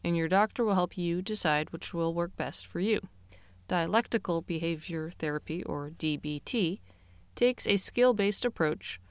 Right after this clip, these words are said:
to help you learn how to manage your emotions, tolerate distress, and improve relationships.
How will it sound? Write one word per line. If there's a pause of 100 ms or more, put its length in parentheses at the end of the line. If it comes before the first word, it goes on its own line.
(260)
to
help
you
learn
how
to
manage
your
emotions, (500)
tolerate
distress, (440)
and
improve
relationships.